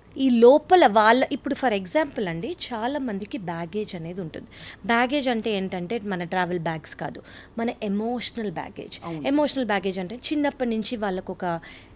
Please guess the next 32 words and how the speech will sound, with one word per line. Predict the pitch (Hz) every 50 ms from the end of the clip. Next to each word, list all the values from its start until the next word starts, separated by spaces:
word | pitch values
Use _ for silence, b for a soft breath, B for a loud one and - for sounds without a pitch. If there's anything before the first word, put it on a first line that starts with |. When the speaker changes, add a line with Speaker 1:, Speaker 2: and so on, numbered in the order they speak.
| B - -
Speaker 1:
ఎవరైనా | 233 214 220 214 214 208 208
నెగ్లెక్ట్ | 196 185 180 165 147 185 214 240 240 - -
చేశారనుకోండి, | 196 175 - - 165 165 156 156 156 - - -
అది | - - 233
ఫస్ట్ | - - 180 - - -
రిలేషన్‌షిప్‌లో | 190 170 170 160 - 165 160 - - - - - 160
అయి | 156 147
ఉండొచ్చు, | 147 151 - - - - -
ఎవరైనా | 196 180 190 185 190 196 - -
ఓవర్ | 208 226 262 294 320 302
పొసెసివ్‌గా, | - - 233 190 196 185 - - 208 175 170 196 175 - B B B B B
ఇప్పుడు | 294 214 302 -
for | - 262 226 214
example | 202 202 302 311 285 294
ఒక | 262 247 240
ఫస్ట్ | - - 208 - - - 269
రిలేషన్‌షిప్‌లో | 254 214 180 165 - - 165 156 - 165 - - 160 170 202 240 - B B B B B
ఎవరైనా | 240 233 240 254 262 262 247
ఓవర్ | 208 202 214 233 294 311
పొసెసివ్‌గా | - - 226 175 208 190 - - 233 208 220 214 233
ఉన్నారు | 214 202 180 170 170 175 170 170 175
అని | 170 160 160
అనుకోండి, | 160 151 156 - 160 151 156 160 214 233 B B B B B B B
వాళ్ళు | 262 262 262
సెకండ్ | 254 240 - 302 311 320 311 285 220
రిలేషన్‌షిప్‌తో | 240 262 262 262 - 277 269 - - 247 - - 285 277 - -
ఆ | 208 214
బ్యాగేజ్‌తో | 220 202 220 214 214 202 277 - - - 285
వెళ్తారు. | 214 175 - - - - - - - - B B B B B B B B B 202
"ఓ | 202 202
నాకు | 190 190 190 185 - - 202 190 180 -
వామ్మో, | 196 180 185 170 175 175 175 175 170